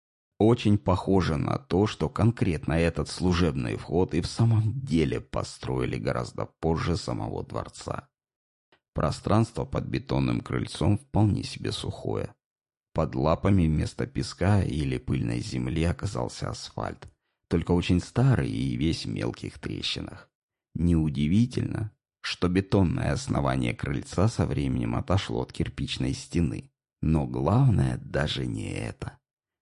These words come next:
«Ты первый», — передняя лапа Инги указала на зев трубы. Что тут было раньше, вряд ли кто из обслуги дворца упомнит. Ясно одно, труба торчит под крыльцом очень и очень давно.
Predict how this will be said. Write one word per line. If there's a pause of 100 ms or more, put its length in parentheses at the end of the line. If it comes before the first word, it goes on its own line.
(180)
«Ты
первый», — (320)
передняя
лапа
Инги
указала
на
зев
трубы. (720)
Что
тут
было
раньше,
вряд
ли
кто
из
обслуги
дворца
упомнит. (500)
Ясно
одно,
труба
торчит
под
крыльцом
очень
и
очень
давно.